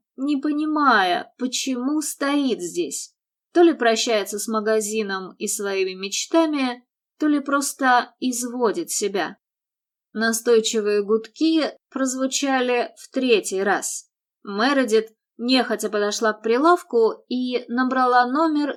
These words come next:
телефонистки на коммутаторе. "Это Мередит Бэнкрофт. Вы меня искали?" "Да, мисс Бэнкрофт. Ваша секретарь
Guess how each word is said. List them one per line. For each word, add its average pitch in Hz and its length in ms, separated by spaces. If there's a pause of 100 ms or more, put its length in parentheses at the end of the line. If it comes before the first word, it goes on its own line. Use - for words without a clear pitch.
телефонистки 262 800
на 247 140
коммутаторе. 247 800 (840)
"Это 269 640 (120)
Мередит 254 560
Бэнкрофт. 226 640 (300)
Вы 254 600 (100)
меня 240 360
искали?" 247 640 (800)
"Да, 277 480
мисс 240 260
Бэнкрофт. 240 580 (300)
Ваша 262 340
секретарь 269 800